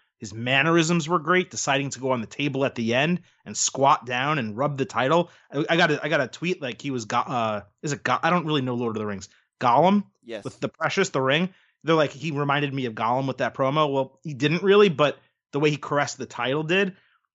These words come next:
Speaker 1: it, it was great. It was creepy. It was a little, like, off-putting. I was like, "Oh, that, this is not Daniel Bryan I know," but that's the whole point. I thought he killed it. I thought it was great.
Speaker 2: Wow, you, you, you talked me into it even more. Yeah, you, you nailed the parts that was good about it. It,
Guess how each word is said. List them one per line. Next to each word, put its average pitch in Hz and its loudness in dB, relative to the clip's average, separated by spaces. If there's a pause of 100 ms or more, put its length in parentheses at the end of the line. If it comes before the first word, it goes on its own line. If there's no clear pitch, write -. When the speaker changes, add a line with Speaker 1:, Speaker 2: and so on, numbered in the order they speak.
(320)
Speaker 1:
it, 127 -12
it 143 -8
was 185 -4
great. 147 0
It 123 -6
was 120 -8
creepy. 180 -2
It 185 4
was 127 -2
a 131 -4
little, 160 0
like, 139 0
off-putting. 202 2 (240)
I - -4
was 143 0
like, 185 2
"Oh, 113 0
that, - -10
this 160 -14
is 185 -4
not 113 -2
Daniel 107 -2
Bryan 107 0
I 147 4
know," 127 2
but 123 -6
that's 165 2
the 190 0
whole 175 4
point. 170 0 (600)
I 139 -6
thought 143 6
he 120 -6
killed 123 -2
it. 95 -18 (100)
I - -18
thought 139 0
it - 0
was 101 -4
great. 95 -6
Speaker 2:
Wow, 135 0
you, 120 -4
you, 107 -14
you 127 -12
talked 139 -6
me 127 -10
into 123 -12
it 113 -12
even 110 -14
more. 113 -6
Yeah, 123 -4
you, 120 -8
you 139 -8
nailed 147 -4
the 131 -10
parts 123 -6
that 113 -10
was 101 -16
good 117 -10
about 98 -8
it. 95 -10
It, 127 -8